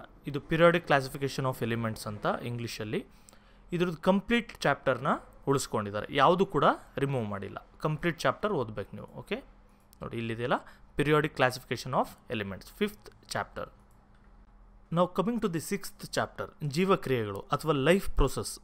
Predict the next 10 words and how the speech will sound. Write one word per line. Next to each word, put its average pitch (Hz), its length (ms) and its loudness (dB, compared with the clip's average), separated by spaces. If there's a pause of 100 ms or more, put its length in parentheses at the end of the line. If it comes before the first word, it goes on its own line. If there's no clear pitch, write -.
(120)
ಈ 190 100 4
ಚಾಪ್ಟರಲ್ಲಿ 127 600 2
ಯಾವ್ಯಾವ್ದು 110 380 0
ರಿಮೂವ್ 104 240 -6
ಮಾಡಿದ್ದಾರೆ? 101 560 -6 (680)
ಸಿಕ್ಸ್ 175 240 -2
ಡಾಟ್ 165 280 4
ಒನ್ 107 260 -6 (240)
ಜೀವಕ್ರಿಯೆಗಳು 139 960 -2
ಯಾವುವು 98 440 -2